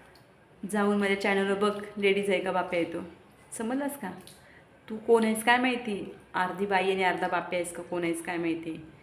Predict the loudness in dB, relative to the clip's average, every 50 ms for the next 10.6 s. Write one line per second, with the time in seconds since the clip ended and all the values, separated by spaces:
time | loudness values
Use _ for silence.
0 | -20 -20 -20 -20 -20 -20 -20 -20 -20 -20 -20 -20 -20 -20 -20 -20 -20 -20 -20 -20
1 | -18 -10 -8 -6 -4 -2 -2 -4 -4 -6 -8 -8 -10 -10 -12 -16 -20 -8 -4 -4
2 | -4 -4 -6 -6 -4 -2 -2 -2 -2 -4 -8 -4 -2 -2 -2 -2 -4 -4 -4 -4
3 | -4 -4 -4 -4 -2 -2 -2 -2 -2 -2 -2 -2 -2 -2 -4 -6 -4 -2 -2 -2
4 | -2 -2 -2 -2 -2 -2 0 2 2 2 2 0 -4 -10 -12 -18 -20 -20 -10 -6
5 | -6 -4 0 0 0 0 2 4 4 4 4 2 -2 -4 -4 -6 -6 -6 -6 -4
6 | -4 -2 -2 -2 -2 -4 -4 -2 -2 -2 -4 -4 -6 -6 -4 -2 0 0 0 0
7 | -2 -2 -2 -2 -2 -4 -4 -8 -10 -16 -20 -20 -20 -20 -20 -20 -20 -20 -20 -20
8 | -20 -20 -20 -20 -20 -20 -4 0 0 0 2 0 -2 -2 0 -2 0 0 -2 0
9 | 0 -2 -2 -4 -6 -14 -12 -10 -10 -6 -4 -2 -2 -2 -2 -2 -2 0 0 0
10 | 0 0 -4 -4 -4 -4 -6 -6 -4 -4 -4 -4